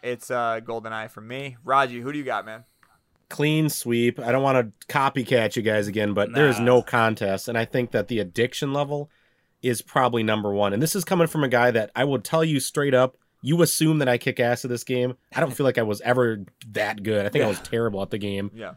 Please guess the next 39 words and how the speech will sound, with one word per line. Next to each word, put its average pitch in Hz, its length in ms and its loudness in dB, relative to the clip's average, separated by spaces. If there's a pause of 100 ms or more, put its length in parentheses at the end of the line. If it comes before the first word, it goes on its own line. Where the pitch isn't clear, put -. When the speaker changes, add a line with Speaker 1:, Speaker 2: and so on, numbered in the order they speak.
Speaker 2:
I 127 80 0
had 139 140 0
buddies 117 300 4
that 101 120 -6
were 95 140 -8
really 98 340 -2
good, 95 340 -4 (380)
but 117 120 -2
we 127 140 0
spent 110 380 0
way 123 240 0
too - 140 -8
many 107 180 -2
hours 104 420 0
four 113 200 0
Speaker 3:
Exactly. 101 180 -4
Speaker 2:
player, 107 160 2
and 107 80 0
I'd 131 100 -2
get 120 180 -4
thrown 120 240 2
back 113 280 0
in 120 100 0
there. 113 160 0
Even 113 180 -2
I 110 80 -4
get 110 120 -4
all 104 120 -4
salty 107 460 -6
and 101 140 -6
crabby 107 420 -2
and 101 120 -8 (240)
get 120 180 -2
shot 117 300 2
about 113 260 -2
three 120 180 -4
thousand 110 320 -2
times 113 420 -2
and 104 160 -8